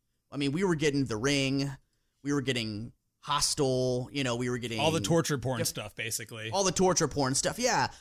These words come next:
Speaker 1: So, I have always loved slashers. It's my favorite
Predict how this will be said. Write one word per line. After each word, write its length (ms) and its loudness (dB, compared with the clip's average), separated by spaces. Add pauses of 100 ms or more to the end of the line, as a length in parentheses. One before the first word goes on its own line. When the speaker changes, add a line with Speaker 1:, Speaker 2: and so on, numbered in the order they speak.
(200)
Speaker 1:
So, 540 2 (720)
I 220 0
have 200 0
always 360 2
loved 340 -2
slashers. 760 -4
It's 280 -4
my 240 -4
favorite 840 -6